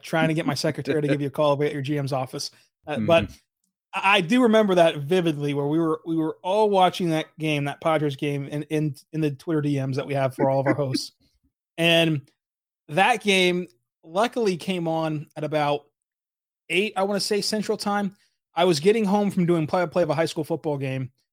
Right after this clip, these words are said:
Speaker 1: and the game was in progress, and it had been a great game. And the Padres were making a run. They were making a rally, and the, and Hosmer had a couple guys on, uh, you know, a-, and the Padres were, were this close to getting over the hump in that game. And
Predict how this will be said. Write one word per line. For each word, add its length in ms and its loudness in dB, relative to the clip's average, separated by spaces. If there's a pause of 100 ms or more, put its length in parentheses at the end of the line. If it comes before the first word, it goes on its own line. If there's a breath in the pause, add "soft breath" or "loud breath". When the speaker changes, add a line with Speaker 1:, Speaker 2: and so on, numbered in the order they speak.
(160)
Speaker 1:
and 80 -20
the 60 -14
game 180 2
was 160 0
in 80 -2
progress, 400 2
and 80 -4
it 60 -8
had 160 -2
been 100 -2
a 60 -4
great 400 -2
game. 340 -6 (540)
And 480 2 (460)
the 100 -8
Padres 440 2
were 80 2
making 240 0
a 60 0
run. 240 0
They 80 -4
were 60 -6
making 220 -2
a 60 0
rally, 380 -2
and 140 -6
the, 240 -4
and 140 -4
Hosmer 440 -2
had 120 -2
a 40 -4
couple 320 -4
guys 380 0
on, 480 0 (360 soft breath)
uh, 140 0
you 60 -2
know, 120 0
a-, 320 -6
and 80 -6
the 80 -8
Padres 380 0
were, 180 -4
were 140 -4
this 240 0
close 320 -2
to 80 -2
getting 380 -4 (320 soft breath)
over 180 0
the 80 0
hump 160 -4
in 80 -2
that 140 -6
game. 280 -2 (320)
And 260 -2